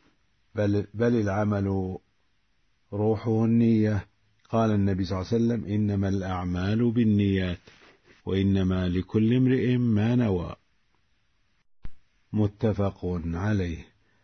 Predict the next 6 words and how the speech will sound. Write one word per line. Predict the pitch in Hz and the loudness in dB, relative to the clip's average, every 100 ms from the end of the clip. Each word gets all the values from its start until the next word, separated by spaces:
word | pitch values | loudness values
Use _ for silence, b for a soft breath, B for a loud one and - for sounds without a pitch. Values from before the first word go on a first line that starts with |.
| _ | _
فننوي | - 113 127 135 117 107 92 | -2 2 4 4 4 4 2
هداية | 98 110 113 101 110 | 2 2 2 0 -2
البشرية، | 95 98 98 95 107 117 123 117 _ _ _ - | -2 -2 0 0 2 2 0 -4 _ _ _ -6
وننوي | 98 104 120 113 104 90 92 | 0 2 4 4 2 0 0
هداية | 92 113 107 98 87 | 0 2 2 -2 -4
أنفسنا، | 95 92 120 131 131 131 131 | -4 -2 -2 0 0 0 -4